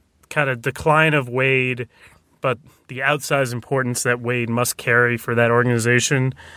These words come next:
You know, there, there's all that. Uh, and then there's also, like, kind of the weird, the Wade Dragic dynamic that sort of gets pulled in. And the other thing that I think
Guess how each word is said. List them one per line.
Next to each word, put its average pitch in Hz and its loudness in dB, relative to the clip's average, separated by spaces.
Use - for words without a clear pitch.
You 135 -4
know, 123 2
there, 135 -2
there's 131 -4
all 143 4
that. 123 2
Uh, 123 2
and 143 -2
then 143 -2
there's 143 -2
also, 160 2
like, 139 2
kind 151 2
of 135 -2
the 127 -2
weird, 135 0
the 131 -2
Wade 139 0
Dragic 160 0
dynamic 147 0
that 131 -2
sort 151 -2
of 139 -2
gets 135 -4
pulled 135 -2
in. 135 -2
And 147 4
the 156 4
other 190 4
thing 170 0
that 143 6
I 139 4
think 131 -2